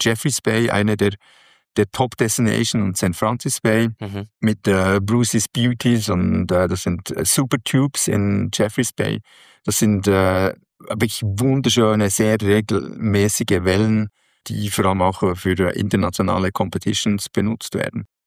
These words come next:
Speaker 1: Und hier in Kapstadt eben haben wir einerseits, äh, die, äh, Muizenberg und Surfer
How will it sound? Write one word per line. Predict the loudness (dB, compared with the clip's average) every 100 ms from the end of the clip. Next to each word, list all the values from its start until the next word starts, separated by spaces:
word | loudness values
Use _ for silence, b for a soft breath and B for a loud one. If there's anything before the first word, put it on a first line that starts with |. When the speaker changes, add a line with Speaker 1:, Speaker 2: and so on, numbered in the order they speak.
| _ 0
Speaker 1:
Und | 2 4 2
hier | 0 0
in | 2
Kapstadt | 0 -2 0 -4 -4 _ -6
eben | 0 2
haben | 2 0
wir | 2
einerseits, | 2 2 0 0 -2 -4 -2
äh, | 0 0 0 -2 -4 _ -10
die, | -6 0
äh, | 0 0 0 -2 -2
Muizenberg | 0 2 2 2 2 2
und | 0 0 0
Surfer | 0 2 0 0 -2